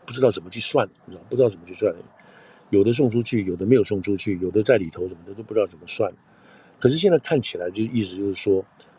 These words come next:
好像美国的主流媒体好像在帮这个事情，啊，就在帮这个所谓这个从人道的角度来，都帮这些无证客都进来。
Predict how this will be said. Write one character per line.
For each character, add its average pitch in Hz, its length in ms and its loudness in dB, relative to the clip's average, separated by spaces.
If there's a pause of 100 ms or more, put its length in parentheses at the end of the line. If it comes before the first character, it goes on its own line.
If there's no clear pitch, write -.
(100)
好 101 160 4
像 139 260 2
美 92 320 -4 (160)
国 98 100 0
的 110 120 0
主 107 180 0
流 104 140 2
媒 98 180 -2
体 92 140 -10
好 82 100 -12
像 98 140 -8
在 107 120 4 (120)
帮 117 180 2
这 110 80 -2
个 - 100 -8
事 - 160 -12
情， - 160 -16 (160)
啊， - 160 -14
就 - 120 -6
在 101 160 4
帮 104 180 0
这 101 80 -6
个 85 300 -6
所 90 160 -6
谓 92 180 -2 (320)
这 - 100 -10
个 90 140 -6
从 98 180 -8
人 95 160 -2
道 113 140 2
的 92 60 -4
角 - 180 -10
度 95 100 -2
来， 90 160 -4
都 98 120 -2
帮 104 180 0
这 98 140 -4
些 95 100 0
无 90 160 -8
证 95 140 -6
客 95 100 -2
都 92 120 -4
进 90 200 -8
来。 - 160 -12